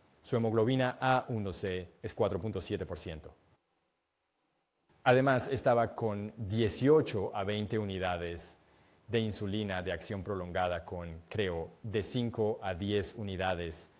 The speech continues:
de insulina de acción rápida con cada comida cuando lo vi. ¿Adivina cuánto está usando ahora?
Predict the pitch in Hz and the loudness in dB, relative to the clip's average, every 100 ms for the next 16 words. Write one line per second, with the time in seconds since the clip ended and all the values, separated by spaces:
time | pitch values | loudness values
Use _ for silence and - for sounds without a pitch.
0 | _ _ 104 107 107 - 98 92 92 92 | _ _ -2 0 0 -4 -4 -4 -2 -2
1 | 90 - 92 95 87 92 85 85 95 87 | -4 -6 -4 -2 -2 -4 -6 -8 -10 -2
2 | 95 92 - 85 82 80 82 _ 104 90 | 0 0 -4 -8 -6 -8 -10 _ -8 -4
3 | 85 82 78 73 _ _ _ _ _ 120 | -4 -6 -8 -12 _ _ _ _ _ 2
4 | 127 165 190 139 120 110 110 117 95 104 | 4 4 2 2 2 0 -2 -2 -2 -2
5 | 98 90 107 110 123 | -2 0 0 -2 -4